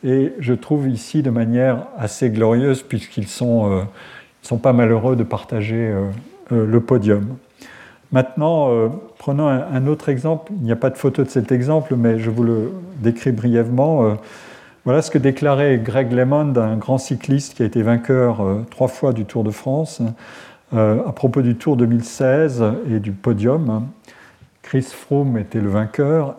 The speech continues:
et Romain Bardet, notre cher Français, était second. Et Greg LeMond dit : « Oui,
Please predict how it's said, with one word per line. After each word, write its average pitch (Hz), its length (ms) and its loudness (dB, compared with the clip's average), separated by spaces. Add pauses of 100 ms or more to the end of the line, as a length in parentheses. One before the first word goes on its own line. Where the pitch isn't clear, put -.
et 113 300 2
Romain 120 380 2
Bardet, 123 640 -2 (120)
notre 117 260 -8
cher - 200 -2
Français, 139 360 0
était 123 200 2
second. 110 400 2 (840)
Et 120 260 4 (300)
Greg 117 260 -2
LeMond 117 260 2
dit : « 117 380 0
Oui, 180 340 -2